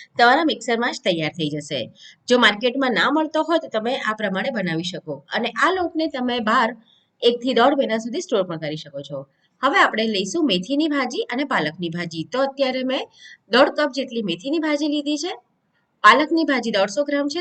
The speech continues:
થોડું લીલું લસણ લીધું છે અને લીલા મરચાં લઈશું. આ મુઠિયા બનાવવા માટે આપણે લાલ મરચાંનો ઉપયોગ બિલકુલ નથી કરવાના, લીલું મરચું એની અંદર નાખીશું. તો લીલું લસણ અને લીલા મરચાં બંનેને આપણે પાણી નાખ્યા વગર ગ્રાઇન્ડ કરી લઈશું.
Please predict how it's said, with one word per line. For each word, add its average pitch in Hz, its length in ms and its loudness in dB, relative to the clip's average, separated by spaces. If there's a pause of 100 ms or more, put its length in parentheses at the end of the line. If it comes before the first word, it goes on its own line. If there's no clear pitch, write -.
થોડું 240 260 0
લીલું 208 240 0
લસણ 180 360 0
લીધું 233 280 -4
છે 302 80 -2 (200)
અને 240 200 -2
લીલા 214 280 -2
મરચાં 151 340 -6
લઈશું. 151 260 -10 (460)
આ 370 100 10
મુઠિયા 370 320 -2
બનાવવા 320 320 0
માટે 277 200 0
આપણે 269 220 2 (120)
લાલ 185 240 4
મરચાંનો 233 460 -2
ઉપયોગ 240 300 -2
બિલકુલ 190 320 -2
નથી 180 220 -4
કરવાના, 160 460 -4
લીલું 226 300 0
મરચું 226 400 -2
એની 180 180 -4
અંદર 170 240 -4
નાખીશું. 151 420 -12 (680)
તો 208 80 0 (380)
લીલું 240 280 4
લસણ 226 400 0 (320)
અને 220 160 2 (160)
લીલા 220 300 2
મરચાં 277 340 0
બંનેને 220 400 -2
આપણે 214 320 -4
પાણી 196 240 2
નાખ્યા 190 380 -4
વગર 269 320 -2
ગ્રાઇન્ડ 170 280 -2
કરી 156 220 -8
લઈશું. 151 320 -10